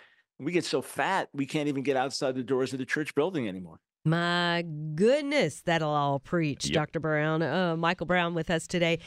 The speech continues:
Speaker 2: as we talking about see-, as we talk about seize the moment and what, how it pertains to revival. There was so much in that I wanna ask about. Uh, the ditches,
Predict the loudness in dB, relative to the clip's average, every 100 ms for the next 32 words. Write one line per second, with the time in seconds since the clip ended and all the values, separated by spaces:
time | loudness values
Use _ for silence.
0 | -14 -2 2 2 2 0 0 0 2 0
1 | -4 -4 -2 0 -2 -2 0 2 2 -2
2 | 0 0 -2 -4 -2 -2 0 0 2 2
3 | 2 2 -2 -4 -6 -14 -18 -4 2 4
4 | 2 -4 -2 0 0 0 0 0 -2 -6
5 | 0 0 0 -2 0 2 2 2 0 0
6 | -2 0 2 2 0 -2 -2 0 0 0
7 | 0 2 2 0 0 0 0 2 2 2
8 | 0 -2 0 0 2 2 2 -2 -4